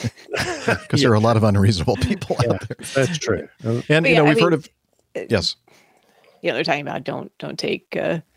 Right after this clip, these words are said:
Speaker 3: photography or video recording of procedures. I think that's probably more, um, strictly prohibited than, than other things. So I, I don't know where you would be able to actually do a lot of that, but
Speaker 1: I've heard of,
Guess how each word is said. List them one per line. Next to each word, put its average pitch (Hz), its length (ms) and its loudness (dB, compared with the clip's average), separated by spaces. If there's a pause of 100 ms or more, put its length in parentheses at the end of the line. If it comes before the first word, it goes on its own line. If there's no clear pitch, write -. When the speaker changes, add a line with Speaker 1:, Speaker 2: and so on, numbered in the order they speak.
(760)
Speaker 3:
photography 208 480 4
or 185 80 4
video 180 240 6
recording 165 340 0
of 165 140 -6
procedures. 185 580 4
I 160 80 4
think 139 200 -2
that's - 160 -2
probably 160 480 0
more, 165 500 2 (180)
um, 160 400 0 (260)
strictly 165 340 0
prohibited 170 560 4
than, 165 340 4
than 170 140 2
other 175 180 2
things. 170 400 0 (600)
So - 320 -2 (300)
I, - 220 0
I 113 40 -2
don't 95 180 -2
know 98 80 -4
where 139 100 0
you 139 100 0
would 143 120 -2
be 117 140 0
able 151 160 -2
to - 100 -4
actually - 320 -2
do 196 180 6
a 196 40 6
lot 160 200 2
of 147 100 0
that, 160 300 0
but - 220 -2 (1120)
Speaker 1:
I've 147 140 2
heard 160 160 4
of, 107 120 -2